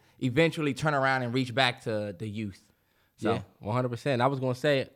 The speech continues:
Speaker 2: uh, if you don't have your father in your life, um,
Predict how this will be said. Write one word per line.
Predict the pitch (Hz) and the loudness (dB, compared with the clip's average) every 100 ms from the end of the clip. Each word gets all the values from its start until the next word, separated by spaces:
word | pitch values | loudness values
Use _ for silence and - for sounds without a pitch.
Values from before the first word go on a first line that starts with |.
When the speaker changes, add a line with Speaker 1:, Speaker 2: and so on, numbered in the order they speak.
| _ - | _ 0
Speaker 2:
uh, | 131 123 | 4 4
if | 127 | 4
you | |
don't | 120 180 202 | 6 6 6
have | 175 | 4
your | 147 | 4
father | 147 143 131 | 6 6 6
in | |
your | 127 | 2
life, | 123 117 120 - _ _ _ _ _ _ - | 2 2 0 -6 _ _ _ _ _ _ -4
um, | 120 120 110 101 | 0 2 2 -2